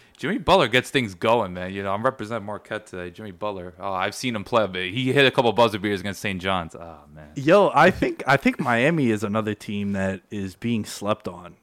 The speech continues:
Speaker 2: Right? The consensus across the board is the two L A teams
Speaker 1: Yeah.
Speaker 2: and Milwaukee. And then there's a little bit of buzz about the Celtics, and then now more momentum is starting to pick up on Toronto.
Speaker 1: Right.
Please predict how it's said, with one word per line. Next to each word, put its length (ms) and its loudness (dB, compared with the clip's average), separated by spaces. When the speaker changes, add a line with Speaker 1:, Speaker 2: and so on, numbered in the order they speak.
Speaker 2:
Right? 200 2
The 80 2
consensus 880 2
across 380 -4
the 80 -4
board 340 0
is 120 -8
the 100 -14
two 240 0
L 160 4
A 100 0
teams 380 -8
Speaker 1:
Yeah. 20 -8
Speaker 2:
and 80 -4
Milwaukee. 640 -4
And 120 -2
then 220 -4
there's 160 -4
a 60 -8
little 420 4
bit 160 6
of 100 4
buzz 280 4
about 240 2
the 60 -2
Celtics, 640 -2
and 140 -8
then 240 -6
now 400 4
more 240 2
momentum 460 4
is 80 -6
starting 160 0
to 60 -4
pick 180 -8
up 100 -6
on 140 -4
Toronto. 540 -6
Speaker 1:
Right. 60 -12